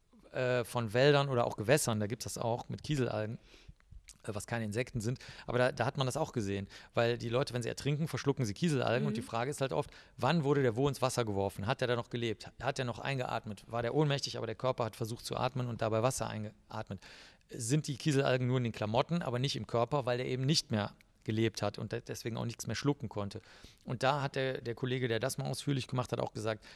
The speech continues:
Speaker 1: das ist, das ist eine völlig eigene Welt. Du siehst win-, du siehst winzigste Unterschiede,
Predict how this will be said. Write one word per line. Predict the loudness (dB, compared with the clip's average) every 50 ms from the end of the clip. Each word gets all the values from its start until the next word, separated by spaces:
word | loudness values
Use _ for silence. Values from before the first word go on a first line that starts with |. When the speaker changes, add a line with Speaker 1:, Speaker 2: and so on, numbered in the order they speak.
| -12 -8
Speaker 1:
das | -6 -4
ist, | -2 -4 -4 -4 -4
das | -6 -6 -4
ist | -4 -4 -2 -2
eine | -2 -2 -4
völlig | -4 -8 -4 0 2 2 2 2 0 0 0
eigene | 0 0 0 0 2 2
Welt. | 4 4 4 2 0 -2 -6 -12 -18 -12 -8
Du | -4 -2
siehst | -2 -2 -2 -4 -2 2
win-, | 6 6 6 6 4 -2
du | -6
siehst | -4 -2 -2 -2 -4 -4 -4 2 4
winzigste | 6 6 6 4 2 2 2 2 2 2
Unterschiede, | 4 4 4 4 4 2 0 0 0 2 4 4 4